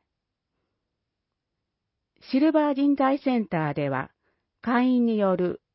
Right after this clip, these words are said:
有料の植木の手入れ、剪定、刈り込み、除草作業、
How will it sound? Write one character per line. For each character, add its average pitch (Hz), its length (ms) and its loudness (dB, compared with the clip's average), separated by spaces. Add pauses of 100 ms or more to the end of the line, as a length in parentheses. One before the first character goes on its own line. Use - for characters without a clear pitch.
有 262 260 0
料 269 260 0
の 226 280 -2
植 202 240 0
木 208 100 -8
の 202 160 -2
手 175 160 -4
入 160 140 -4
れ、 135 180 -4 (880)
剪 220 260 -2
定、 175 520 -6
刈 180 140 -4
り 202 100 -4
込 165 200 -8
み、 147 240 -6 (840)
除 208 160 0
草 302 280 2
作 233 220 -2
業、 139 400 -2